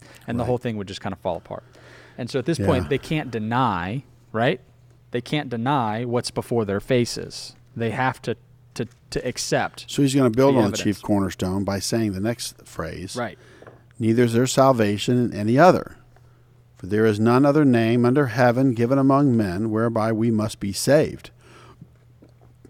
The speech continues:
Speaker 2: Many people react negatively, uh, to the fact that there is no other name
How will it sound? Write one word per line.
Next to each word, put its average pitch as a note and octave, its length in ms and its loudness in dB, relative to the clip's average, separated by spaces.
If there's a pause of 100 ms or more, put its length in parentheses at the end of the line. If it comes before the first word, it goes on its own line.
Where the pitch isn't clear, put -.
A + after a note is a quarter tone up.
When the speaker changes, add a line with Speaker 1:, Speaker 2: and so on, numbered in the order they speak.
(160)
Speaker 2:
Many F3 240 10
people F3+ 240 6
react D3+ 360 10
negatively, C3 800 4 (640)
uh, G#2+ 180 2
to - 120 -8
the G#2 80 -2
fact C3+ 480 4
that A2 200 -2
there C3 180 4
is A2+ 180 -2
no D#3 300 6
other F3+ 200 6
name B2 500 0